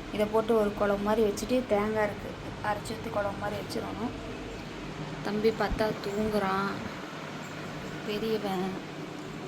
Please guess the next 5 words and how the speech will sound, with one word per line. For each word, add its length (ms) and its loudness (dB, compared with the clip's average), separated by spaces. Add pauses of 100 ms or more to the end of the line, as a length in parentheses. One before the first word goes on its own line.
(120)
அதே 340 6
மாதிரி 260 4
பார்த்திங்கன்னா 560 0 (2250)
சின்ன 300 -4
குட்டி 300 -4